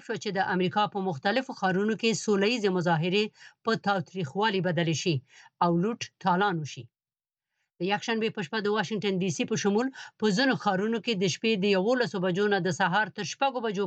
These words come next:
پورې په ګرځېدو بندیز لګېدلی و او د ویرجینیا په څیر ځینو ایالتونو بیړنی حالت اعلان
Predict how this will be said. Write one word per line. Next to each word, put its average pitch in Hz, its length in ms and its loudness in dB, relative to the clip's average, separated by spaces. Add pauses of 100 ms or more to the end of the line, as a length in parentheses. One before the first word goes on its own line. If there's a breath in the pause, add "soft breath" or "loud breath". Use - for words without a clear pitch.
پورې 185 200 2 (300 loud breath)
په 220 160 -2
ګرځېدو 180 400 2 (180)
بندیز 220 340 0 (100)
لګېدلی 170 440 2
و 156 80 2 (440 loud breath)
او 247 140 4
د 262 120 0
ویرجینیا 277 420 2
په 269 120 -6
څیر 277 140 -8 (120)
ځینو 254 180 -2 (140)
ایالتونو 214 520 0 (380 loud breath)
بیړنی 185 500 4
حالت 233 320 0 (300)
اعلان 185 220 0